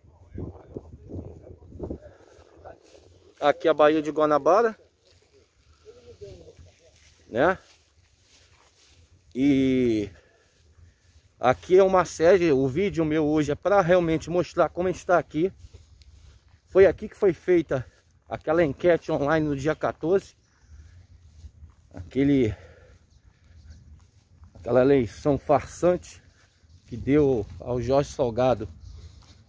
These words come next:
a presidência fake do Vasco. E estamos aqui pra mostrar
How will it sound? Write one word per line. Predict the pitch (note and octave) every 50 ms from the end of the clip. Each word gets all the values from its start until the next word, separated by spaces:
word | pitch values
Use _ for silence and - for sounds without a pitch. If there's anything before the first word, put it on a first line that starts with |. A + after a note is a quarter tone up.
| _ - - - - - - - - - - -
a | - F#2+
presidência | - - C#3 C3 C3 B2 A2+ C3 C#3+ D3 C#3 - C3+
fake | A#2+ - - D#3 D#3+ D#3 - -
do | B2+ C#3
Vasco. | A#2+ A2 B2+ D3+ F3+ E3 - - - - - - - - - - - - _ - - - - - - - - - - - - - - - - - - - - -
E | E3 F#3
estamos | G#3+ - A3 A3 G#3+ G3
aqui | A3 G#3 - A3 G#3+
pra | - A3+
mostrar | A3+ A3 A3 G#3 - - F#3+ F#3+ F#3 F#3+ F#3 -